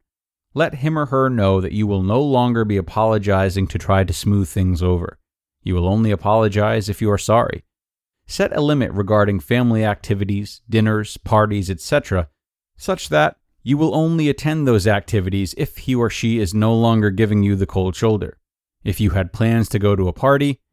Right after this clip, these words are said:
you will go by yourself if you choose to. If your partner decides to go, then you will not go if he or she is being cold or withdrawn towards you. I would also let your partner know that this behavior is greatly impacting your relationship.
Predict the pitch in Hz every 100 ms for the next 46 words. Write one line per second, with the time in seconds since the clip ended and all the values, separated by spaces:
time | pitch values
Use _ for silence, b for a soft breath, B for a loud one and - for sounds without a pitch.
0 | _ - 98 98 117 120 117 113 110 -
1 | 131 - 92 90 85 101 92 - - -
2 | - _ _ _ _ 104 - 101 - 127
3 | 143 123 120 120 117 110 113 101 101 117
4 | - _ _ - 101 127 139 135 139 92
5 | 110 131 107 110 120 120 113 110 117 107
6 | 98 110 107 - 101 107 95 101 107 107
7 | - 107 135 131 92 90 87 85 - _
8 | _ _ _ _ _ _ _ - 147 165
9 | - 226 214 196 113 160 151 147 135 131
10 | 113 104 101 98 170 - 127 120 127 117
11 | 104 98 95 117 123 127 - 123 101 104
12 | 98 98 92 92 87 90 95 98 92 85
13 | - -